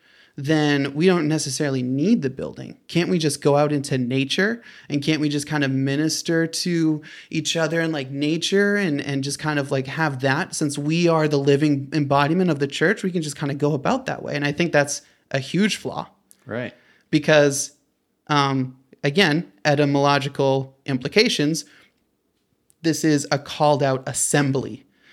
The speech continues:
Speaker 2: Mm.
Speaker 1: We are to assemble together.
Speaker 2: Mm-hmm.
Speaker 1: And now, while I mean, I think you can meet outside as a local church.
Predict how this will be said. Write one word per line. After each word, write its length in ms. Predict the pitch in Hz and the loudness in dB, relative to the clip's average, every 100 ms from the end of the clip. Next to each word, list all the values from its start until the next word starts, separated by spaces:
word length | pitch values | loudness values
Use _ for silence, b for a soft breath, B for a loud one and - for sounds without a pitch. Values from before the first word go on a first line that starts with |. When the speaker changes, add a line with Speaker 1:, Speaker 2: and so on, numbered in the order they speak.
| b | b
Speaker 2:
Mm. 300 | 104 101 90 - | -10 -10 -10 -2
Speaker 1:
We 160 | 156 156 | 6 6
are 120 | 147 | 6
to 220 | - 147 | 4 -2
assemble 880 | 139 135 - - 156 160 135 - - _ _ - | -2 -4 -2 2 4 4 2 -2 -10 _ _ -6
together. 460 | 135 135 - - | -2 -2 -2 -6
Speaker 2:
Mm-hmm. 240 | 101 87 76 _ _ _ - | -6 -8 -12 _ _ _ -4
Speaker 1:
And 200 | 147 143 | -2 0
now, 180 | 143 143 | 2 2
while 180 | 143 139 | 4 2
I 100 | 135 | 2
mean, 400 | 143 139 135 - _ _ _ | 0 -2 -4 -12 _ _ _
I 60 | 147 | -6
think 240 | 131 156 135 | -2 -2 -2
you 60 | |
can 360 | 127 - 135 170 | -6 -4 -2 -2
meet 220 | 185 - | -2 -4
outside 500 | 156 - - 139 151 | -6 -4 -4 -2 0
as 100 | 196 | 0
a 60 | 214 | 0
local 300 | 226 233 247 | 0 -2 -2
church. 480 | 269 285 - - | -2 -2 -2 -8